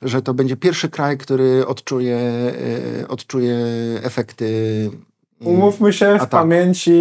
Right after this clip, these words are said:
Speaker 2: wszyscy mieli, kto zaczął drugą <laughs> wojnę światową.
Speaker 1: Tak, no to, to też swoją drogą, ale oni się bali bardzo mocno, dlatego że jak popatrzysz na mapę,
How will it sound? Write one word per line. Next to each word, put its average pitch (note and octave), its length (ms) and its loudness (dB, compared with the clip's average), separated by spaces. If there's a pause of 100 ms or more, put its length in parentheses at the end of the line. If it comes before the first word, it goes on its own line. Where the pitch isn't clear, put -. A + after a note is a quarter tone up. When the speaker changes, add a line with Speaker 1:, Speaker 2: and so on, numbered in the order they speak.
(380)
Speaker 2:
wszyscy D3 760 0
mieli, C3 420 2
kto C3 240 0
zaczął A#2 640 4
drugą A#2 340 0
<laughs> - 20 0
wojnę A#2 400 -4
światową. B2 520 -4 (500)
Speaker 1:
Tak, F3 420 0
no G#3+ 360 2
to, A3+ 200 2 (140)
to A#3 120 2
też A3+ 340 0
swoją G#3+ 380 0
drogą, E3+ 340 2
ale D#3 200 4
oni F3 200 0
się F3+ 120 0
bali F3 320 0
bardzo D#3+ 280 0
mocno, F3 260 -4
dlatego D#3 280 -2
że D#3 200 -2
jak D3 200 -4
popatrzysz D#3+ 520 -8
na C#3+ 460 -4
mapę, D#3+ 460 -2